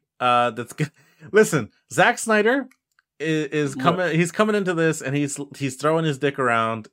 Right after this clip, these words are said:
Speaker 1: and he's like, "No, we're gonna, we're gonna fucking do it my way,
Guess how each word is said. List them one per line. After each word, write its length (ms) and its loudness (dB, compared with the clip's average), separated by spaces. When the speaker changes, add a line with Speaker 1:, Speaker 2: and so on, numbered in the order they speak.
Speaker 1:
and 140 -8
he's 220 -8
like, 360 -2
"No, 400 0
we're 140 2
gonna, 120 0
we're 140 2
gonna 200 2
fucking 420 0
do 160 2
it 60 -4
my 220 2
way, 460 -4